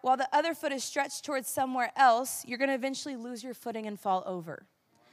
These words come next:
God wants us to trust him by doing what he wants us to do so that he can take us where he's trying to take us. We must learn to let go of what we have before we take something new and learn to rely on God in all areas.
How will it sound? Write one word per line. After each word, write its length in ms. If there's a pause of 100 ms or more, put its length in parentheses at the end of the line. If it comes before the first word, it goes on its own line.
(300)
God 240
wants 200
us 100
to 100
trust 400
him 160
by 120
doing 280
what 120
he 200
wants 260
us 180
to 100
do 320 (240)
so 120
that 100
he 100
can 140
take 340
us 320 (200)
where 120
he's 160
trying 260
to 60
take 320
us. 280 (300)
We 140
must 240
learn 240
to 80
let 260
go 460 (180)
of 140
what 160
we 140
have 420
before 240
we 100
take 300
something 420
new 280
and 220
learn 220
to 140
rely 320
on 80
God 220
in 100
all 280
areas. 520